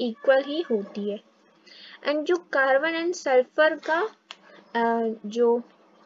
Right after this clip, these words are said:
molecule बना हुआ है, तो sulfur काफ़ी, अ, size में बड़ा होता है carbon से, तो इनका bond भी break करना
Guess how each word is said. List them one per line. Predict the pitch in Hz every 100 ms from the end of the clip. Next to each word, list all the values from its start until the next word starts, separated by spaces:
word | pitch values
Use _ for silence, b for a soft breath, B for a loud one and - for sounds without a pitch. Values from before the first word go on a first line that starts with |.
| 240
molecule | 240 233 240 - 285
बना | 254 233 233
हुआ | 247 214 202
है, | 220 359 B B B -
तो |
sulfur | 349 330 285 285 320
काफ़ी, | 311 277 277 330 381 - _ _
अ, | 240 240
size | 262 247 247
में | 262 262 214 202
बड़ा | 233 233
होता | 269 233 -
है | 226 226
carbon | 214 196 196 214
से, | 302
तो | 302
इनका | 330 302 311
bond | 262 226 233 233 233
भी | 294 403 _ B B B B B B
break | 254 262
करना | - 285 311